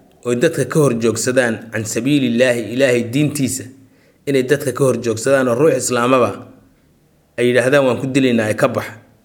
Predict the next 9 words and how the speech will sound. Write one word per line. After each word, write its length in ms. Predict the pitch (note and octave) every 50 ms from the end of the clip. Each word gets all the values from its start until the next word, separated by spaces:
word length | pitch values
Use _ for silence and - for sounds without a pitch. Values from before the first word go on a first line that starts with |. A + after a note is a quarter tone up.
| _ -
Islaamka." 460 | - - C3+ B2 A2 G#2 G#2 - - - - - _ _ _ _ _ _ _ _ _ - - _ _ -
Iyo 200 | C#3 C3+ C#3 C#3
wa 60 | B2+ A#2+
can 120 | C3 A#2+
tacdiibi 420 | - C#3 B2 C3 D3 E3+ F3+ F3 E3
almustadcafiina, 840 | D3+ C#3 C#3 B2 - - - B2 A#2+ A2+ A2+ - D3+ D#3 C#3+ A#2+ G#2+ F#2+ - - - - - - _ _ _ _ _ _ _ _ _ _ _ _ _
kuwa 520 | - - E3 D#3+ C#3+ B2 A2 - - - - - - _ _ _ _ _ _ _ _ _ _ -
la 120 | B2+ B2
tunjileecsaday, 960 | B2 - C#3+ C3 B2 A2+ B2 B2+ B2 A2+ F#2+ A2 - - A#2 A2+ A#2 A2+